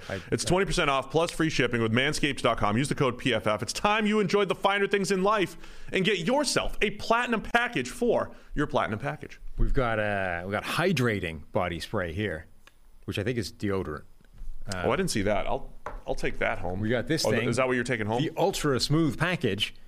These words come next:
Speaker 1: which has cr-, <laughs> crop exfoliator, gentle exfoliant for the groin area, crop gel, <laughs> the crop shaver.
Speaker 2: Did you grab this?
Speaker 1: Uh, I thought I did, but I don't see it anywhere.
Speaker 2: You
Speaker 1: Maybe
Speaker 2: grabbed
Speaker 1: it's
Speaker 2: the
Speaker 1: in
Speaker 2: shampoo and conditioner.
Speaker 1: And then we got this thing,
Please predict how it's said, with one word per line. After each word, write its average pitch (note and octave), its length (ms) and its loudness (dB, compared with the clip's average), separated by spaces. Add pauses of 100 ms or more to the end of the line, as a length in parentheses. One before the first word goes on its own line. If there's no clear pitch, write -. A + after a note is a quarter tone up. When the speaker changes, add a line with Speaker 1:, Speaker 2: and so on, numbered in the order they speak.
(160)
Speaker 1:
which A#2+ 120 -2
has A2+ 240 0
cr-, - 340 -2 (180)
<laughs> - 200 -14
crop D#3 320 2
exfoliator, A#2+ 880 2 (280)
gentle F3+ 440 2
exfoliant B2 540 0
for G#2+ 100 -6
the G2 60 -4
groin E2+ 260 -2
area, D2 320 -4 (260)
crop C#3 340 0
gel, C#3 580 0 (480)
<laughs> - 440 -10
the A2+ 80 0
crop D3 300 0
shaver. E3 640 2
Speaker 2:
Did B2+ 120 -6
you F3 60 -6
grab A3 200 2
this? B3 240 0 (640)
Speaker 1:
Uh, B2+ 580 2
I C3+ 220 0 (260)
thought D#3+ 320 2
I G3+ 100 2
did, G3+ 320 2
but D#3 120 2
I C3+ 80 4
don't C3 260 0
see C#3 200 0
it B2+ 140 -2
anywhere. B2 420 -2
Speaker 2:
You C#3 100 2
Speaker 1:
Maybe B2+ 80 0
Speaker 2:
grabbed C#3+ 220 2
Speaker 1:
it's B2+ 100 0
Speaker 2:
the C3+ 80 2
Speaker 1:
in C#3 60 2
Speaker 2:
shampoo C3 300 2
and A#2+ 100 0
conditioner. A#2+ 220 2
Speaker 1:
And D#3 60 4
then F3 60 4
we F#3 80 4
got F#3 120 2
this C#4+ 180 2
thing, - 260 2